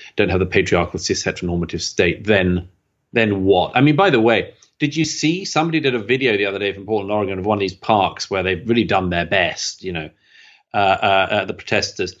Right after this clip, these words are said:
And it's just, it really does look like the apocalyptic wasteland they deserved, just covered in piss and just people just lying, zonked out on whatever illegal or legal drugs they've been able to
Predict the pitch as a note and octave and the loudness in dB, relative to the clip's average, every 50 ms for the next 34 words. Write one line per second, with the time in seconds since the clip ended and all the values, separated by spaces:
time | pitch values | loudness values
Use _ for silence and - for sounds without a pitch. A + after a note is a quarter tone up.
0 | _ _ _ _ _ - D3 D3+ D#3 E3 C#3+ - - - G#3+ A3 G3 - - - | _ _ _ _ _ -2 0 2 2 2 0 0 0 2 2 2 2 0 -4 -4
1 | - F3 E3 F3 G3+ G#3 F3 C3+ D3 C#3 B2+ G#2+ G#2 G2+ G2+ G2+ A2 A2 A2 A2 | -2 -2 0 2 2 2 2 4 2 0 0 0 -2 -4 -6 -4 -4 -4 -4 -4
2 | A2 A2+ A2+ A2+ A2+ - B2+ A2+ - B2+ A#2 A2 - - - - - A2 A2+ A#2+ | -4 -4 -6 -4 -4 -2 -4 -2 -2 -2 -4 -4 -4 -6 -8 -8 -6 -4 -2 -2
3 | A#2+ A#2 - - A#2+ A#2 A2+ A2+ A2+ G#2+ A2+ B2 A#2+ B2+ B2+ B2 E3+ E3+ C3 - | -2 -2 -4 -4 -4 -2 -2 -2 -2 -2 0 0 0 -2 0 2 2 2 2 2
4 | - - - - - - - - - - _ - F3 E3+ - - - - F3 F3 | 0 -4 -8 -20 -20 -20 -20 -20 -20 -14 _ -2 -2 -2 -2 -4 -4 0 2 2
5 | D#3+ D3 D3+ C3+ C#3 C3 B2+ B2 - - - C3+ B2 A2+ G#2+ - - - - - | 4 4 2 2 2 0 -2 -6 -10 -6 -2 0 0 0 0 -2 -4 -6 -6 -8
6 | - - _ _ _ _ _ _ - F3 - _ F#3+ D#3+ A#2+ A2+ C3+ C3 C3 - | -10 -16 _ _ _ _ _ _ -14 -14 -12 _ -10 -8 -6 -6 -6 -6 -8 -8
7 | _ - D3 D3 C#3+ C#3 B2+ A#2+ B2+ B2 - B2+ A#2+ A#2 A#2 B2 B2 A#2+ A#2+ A#2 | _ -4 -4 -2 -2 -2 -2 -4 -4 -4 -4 -4 -2 0 2 4 4 6 4 4
8 | A#2 A#2 A2+ A2+ A2 G#2+ A2 G#2+ G#2+ A2 G#2 G2 F#2+ F#2+ - B2 A#2 A2+ G#2+ G2 | 2 2 2 0 0 -2 -4 -6 -6 -8 -10 -10 -8 -2 0 0 0 0 -2 -6
9 | - - - A#2 G#2+ G#2 G#2 G2+ F#2+ F#2+ F#2 - - - G2+ G2 F2+ F2 F2+ - | -10 -6 -2 2 4 4 4 4 2 0 -4 -8 -8 -8 -8 -8 -8 -10 -14 -18
10 | - _ _ _ A2 G#2+ G#2+ G#2+ G#2+ G#2 G2 G#2 G2+ G#2 G#2 G#2 G#2 G#2 G#2 G2 | -20 _ _ _ _ -4 0 0 2 2 2 2 2 2 2 2 0 0 -2 -2
11 | G2 G#2 G2 G2 F#2+ F#2+ F#2 F#2 G2 G2+ G2+ F#2 - F#2 F#2 F2+ - G#2 G2 F#2+ | -2 -2 -2 0 0 -2 -2 -2 -2 -2 -2 -2 -2 -4 -4 -2 0 0 0 0
12 | F#2 - G2 F2+ F#2+ F#2 F#2 F#2 F2+ F#2 E2+ | 0 -2 -4 -2 -2 -2 -2 -2 -4 -6 -10